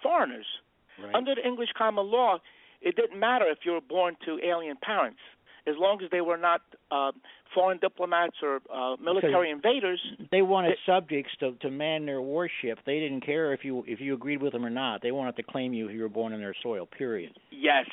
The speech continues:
Speaker 1: and not only did they want to claim you, but they wanted to claim you for life.
Speaker 2: Right.
Speaker 1: For life, okay, which is totally
Speaker 2: Whereas citizens are a
Speaker 1: contrary.
Speaker 2: two,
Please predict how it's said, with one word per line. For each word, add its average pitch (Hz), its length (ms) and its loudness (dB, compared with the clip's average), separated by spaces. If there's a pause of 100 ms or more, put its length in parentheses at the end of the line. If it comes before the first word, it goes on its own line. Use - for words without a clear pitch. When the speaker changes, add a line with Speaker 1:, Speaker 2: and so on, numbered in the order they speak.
(120)
Speaker 1:
and 220 380 2
not 165 180 2
only 160 220 2
did 139 160 -6
they 147 60 0
want 131 180 -2
to 120 60 -6
claim 208 360 0
you, 113 260 -10 (100)
but 127 160 -8
they 135 120 -4
wanted 147 220 0
to 127 80 -6
claim 147 300 -4
you 127 180 -6
for 120 80 -6
life. 139 300 0 (720)
Speaker 2:
Right. 113 340 -8
Speaker 1:
For 117 100 -6
life, 143 300 0 (240)
okay, 135 340 -4
which 147 140 -4 (100)
is 135 80 -4 (240)
totally 220 380 2
Speaker 2:
Whereas 131 120 -6 (360)
citizens 226 280 4
are 233 140 4
a 151 340 4
Speaker 1:
contrary. - 20 2
Speaker 2:
two, 180 200 2